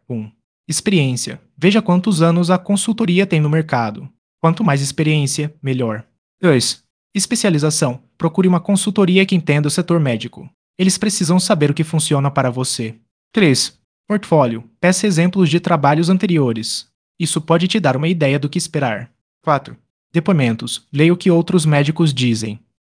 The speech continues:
Isso pode ser um bom indicativo da qualidade do serviço. Cinco.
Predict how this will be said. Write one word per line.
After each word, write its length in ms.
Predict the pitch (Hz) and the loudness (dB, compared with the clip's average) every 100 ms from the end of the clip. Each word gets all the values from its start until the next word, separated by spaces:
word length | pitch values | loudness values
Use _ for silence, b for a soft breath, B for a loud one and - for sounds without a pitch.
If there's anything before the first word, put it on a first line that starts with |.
| _ - | _ -8
Isso 220 | 202 240 | -4 -2
pode 260 | - 190 185 | 2 0 2
ser 180 | 196 | 0
um 80 | 196 | 0
bom 220 | 156 165 | 2 2
indicativo 560 | 170 131 147 156 185 185 | 0 -2 -4 -2 0 0
da 100 | 170 | -2
qualidade 560 | 156 185 190 151 123 123 | 0 0 0 0 0 -2
do 80 | |
serviço. 600 | 131 180 165 123 - - - _ _ - | -2 -2 -2 -4 -6 -12 -16 _ _ -6
Cinco. 360 | - 160 127 123 | 2 2 2 -6